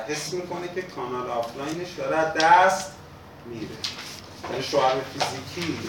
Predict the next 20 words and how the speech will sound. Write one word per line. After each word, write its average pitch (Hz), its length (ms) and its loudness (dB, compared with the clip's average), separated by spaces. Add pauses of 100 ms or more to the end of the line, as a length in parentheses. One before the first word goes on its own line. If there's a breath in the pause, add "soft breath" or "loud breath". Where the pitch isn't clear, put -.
اتفاقی 127 560 -4
که 123 80 -4
براشون 123 420 -2
میفته 123 420 -4
اینه 156 320 -2
که 113 240 -6 (600)
حس 175 340 0
می‌کنن 117 520 -4 (180)
که 110 180 0 (1600)
شعار 123 360 6
دیجیتال - 840 0 (480)
دارن 131 400 2
بازار 131 440 0
اونها 135 400 0
رو 190 240 4 (720)
می‌گیرن، 110 440 -6 (120)
پس 113 180 -4
جلوش 123 320 -4 (100)
مقاومت 113 560 -4 (100)
می‌کنن - 400 -12